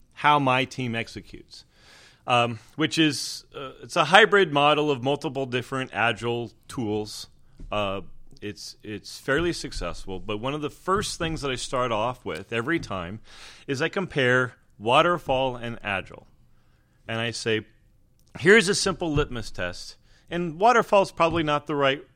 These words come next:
right word, but it resonates with people, so Alan, I don't care.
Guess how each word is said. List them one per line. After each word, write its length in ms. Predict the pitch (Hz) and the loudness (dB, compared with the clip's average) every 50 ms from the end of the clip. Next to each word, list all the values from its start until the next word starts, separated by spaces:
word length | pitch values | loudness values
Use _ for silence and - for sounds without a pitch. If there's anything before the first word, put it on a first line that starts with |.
| _ 117 120 | _ -8 0
right 240 | 127 139 147 156 | 2 2 2 2
word, 380 | 123 110 117 120 117 120 117 113 - _ _ _ - | 2 0 0 0 0 0 -2 -8 -16 _ _ _ -10
but 220 | 104 113 123 123 | -4 -4 -2 -2
it 120 | 120 123 110 | -2 -4 -4
resonates 500 | 117 120 120 98 107 113 110 101 - - | -4 -4 -4 -6 -8 -8 -10 -10 -8 -10
with 140 | 107 - - | -12 -12 -8
people, 320 | - 101 98 - 98 92 | -10 -10 -8 -8 -12 -14
so 260 | 90 - - 101 98 | -12 -10 -8 -8 -6
Alan, 300 | 95 98 101 101 98 95 | -6 -6 -6 -8 -8 -10
I 100 | 92 90 | -10 -12
don't 300 | 87 90 90 90 87 - | -12 -14 -14 -16 -16 -18
care. 260 | - - - 78 71 | -20 -18 -18 -18 -18